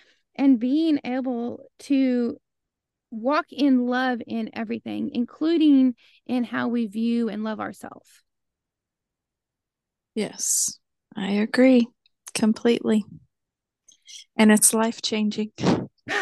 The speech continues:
Speaker 1: Yeah, <laughs> you can say that again. It sure is. It is. I will speak to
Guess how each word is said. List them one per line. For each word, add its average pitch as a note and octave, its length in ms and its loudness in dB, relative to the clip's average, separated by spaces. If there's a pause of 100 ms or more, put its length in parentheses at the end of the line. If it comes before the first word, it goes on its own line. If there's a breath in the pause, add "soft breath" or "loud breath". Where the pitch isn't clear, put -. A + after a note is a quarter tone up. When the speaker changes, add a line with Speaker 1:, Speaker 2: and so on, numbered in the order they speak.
(140)
Speaker 1:
Yeah, D4+ 320 2 (160)
<laughs> F#4 140 0
you F4 180 6
can E4 200 -2
say E4+ 260 -2
that - 160 0
again. B3+ 440 0 (440 soft breath)
It E4+ 300 -2
sure F4 280 0
is. C4+ 600 -2
It E4+ 180 -2
is. D#4 320 0 (380 soft breath)
I F#4 140 2
will G4+ 300 0
speak F4 400 -6
to C4 420 -4